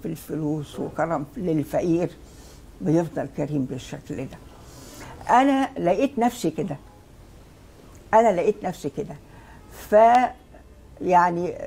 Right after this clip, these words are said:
كونت نفسي بنفسي، وكل ما بيزيد ده فيا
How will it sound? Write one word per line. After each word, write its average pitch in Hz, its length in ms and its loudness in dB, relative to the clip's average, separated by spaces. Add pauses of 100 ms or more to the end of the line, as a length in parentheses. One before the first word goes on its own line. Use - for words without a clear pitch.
(440)
كونت 196 520 4
نفسي 226 400 0
بنفسي، 165 500 -4 (1080)
وكل 220 500 2
ما 185 140 2
بيزيد 190 600 2
ده 208 100 10
فيا 214 500 4